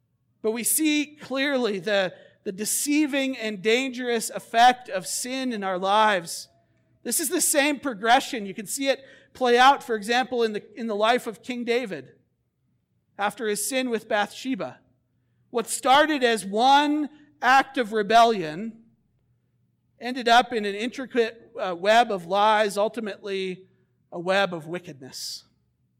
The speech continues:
There's usually, you know, I've noticed two, two reactions to a story of such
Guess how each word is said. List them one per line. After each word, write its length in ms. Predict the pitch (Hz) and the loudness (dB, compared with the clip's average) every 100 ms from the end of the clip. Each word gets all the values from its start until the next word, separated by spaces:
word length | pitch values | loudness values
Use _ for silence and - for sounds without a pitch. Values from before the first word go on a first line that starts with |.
| _ _ _ _ _ _ _ _ _ _ _ - | _ _ _ _ _ _ _ _ _ _ _ -14
There's 180 | 208 | -8
usually, 540 | 262 381 415 285 214 - | -4 -2 -2 -2 -6 -12
you 100 | 262 | -8
know, 60 | 220 | -4
I've 120 | 226 | -4
noticed 360 | 233 233 - - | -2 -4 -6 -10
two, 480 | 269 269 277 269 - _ _ _ _ | -8 -4 -4 -4 -8 _ _ _ _
two 160 | - 359 | -6 -6
reactions 880 | 330 226 196 214 - 196 131 - - | -4 0 2 0 -4 -14 -14 -16 -14
to 160 | 208 | -10
a 40 | 185 | -8
story 640 | - - 226 247 240 220 | -8 0 2 4 2 -2
of 200 | 208 180 | -6 -8
such 580 | - 233 220 226 - - | -6 -2 -2 -2 -8 -18